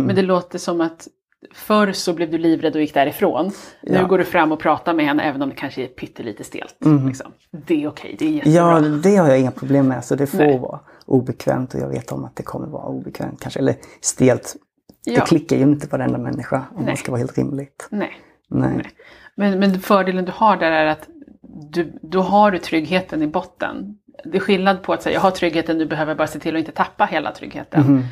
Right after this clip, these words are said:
Speaker 1: Jämfört med att säga, nu ska jag gå på dejt och då kanske du börjar
Speaker 2: Nej.
Speaker 1: från en mer stressad grundläge.
Speaker 2: Mm.
Speaker 1: Liksom, och den här tryggheten känns mer avlägsen.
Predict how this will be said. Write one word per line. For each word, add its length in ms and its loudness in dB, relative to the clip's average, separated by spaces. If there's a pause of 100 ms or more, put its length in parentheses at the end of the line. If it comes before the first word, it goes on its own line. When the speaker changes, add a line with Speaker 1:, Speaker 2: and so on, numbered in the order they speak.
(280)
Speaker 1:
Jämfört 360 -2
med 160 -6
att 100 -12
säga, 140 -8 (320)
nu 160 2
ska 160 -2
jag 140 4
gå 100 8
på 100 2
dejt 320 4
och 80 -4
då 60 0
kanske 280 -4
du 80 -6
börjar 320 6
Speaker 2:
Nej. 80 6
Speaker 1:
från 100 4
en 100 -2
mer 100 -4
stressad 480 -2
grundläge. 640 2
Speaker 2:
Mm. 120 2
Speaker 1:
Liksom, 300 0
och 60 -4
den 80 -2
här 60 -2
tryggheten 440 -6
känns 220 -8
mer 100 -2
avlägsen. 680 -2